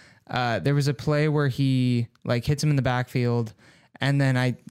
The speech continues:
like, the next play, it's the same player, and he, like, blows him up at the line of scrimmage. But it was, it was pretty cool just seeing, like, one-on-one tackles being made,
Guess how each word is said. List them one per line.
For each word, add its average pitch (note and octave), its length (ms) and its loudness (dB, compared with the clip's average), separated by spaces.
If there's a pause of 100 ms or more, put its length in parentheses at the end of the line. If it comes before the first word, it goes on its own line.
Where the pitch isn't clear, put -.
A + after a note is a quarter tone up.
like, A#2+ 340 -2
the C3+ 120 0
next C3 320 0
play, C3 180 0
it's - 160 -4
the B2+ 100 -4
same C3+ 420 0
player, A#2 540 0 (300)
and C3 120 0
he, B2+ 80 2
like, A#2+ 380 0
blows B2+ 580 0
him B2 120 2
up A#2+ 140 0
at - 60 -8
the B2+ 60 0
line A#2+ 180 2
of A#2 80 0
scrimmage. A#2 380 -2
But C3 120 2
it C3+ 80 2
was, C#3 260 0 (520)
it D3 120 -2
was E3 120 2
pretty F#3+ 240 2
cool D#3 360 2
just C3+ 240 0
seeing, C#3 340 2
like, A#2+ 320 -2 (460)
one-on-one C3+ 720 0
tackles A#2+ 760 -2 (220)
being C3 320 2
made, A#2+ 500 0